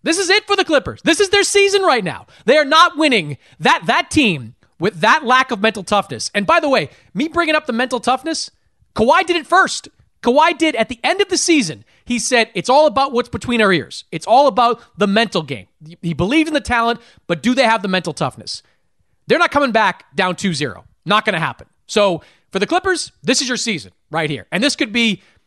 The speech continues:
the start of maybe a complete overhaul of that team if they don't win, uh, this game two.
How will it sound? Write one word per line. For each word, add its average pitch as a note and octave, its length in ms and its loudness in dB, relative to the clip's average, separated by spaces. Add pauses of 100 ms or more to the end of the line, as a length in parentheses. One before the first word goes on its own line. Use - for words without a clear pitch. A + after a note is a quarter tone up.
(160)
the F3 120 0
start A#3+ 340 2
of F3 140 0
maybe F#3+ 320 -2
a F3 40 -2
complete - 460 -6
overhaul A3+ 480 4
of B2+ 40 -8
that C#3 160 -4
team A2+ 300 -10 (100)
if D3+ 160 -2
they E3+ 140 2
don't E3 200 0
win, C#3+ 300 -4 (320)
uh, C3+ 140 -2
this C3+ 180 -6
game B2 220 -10
two. D#2+ 200 -14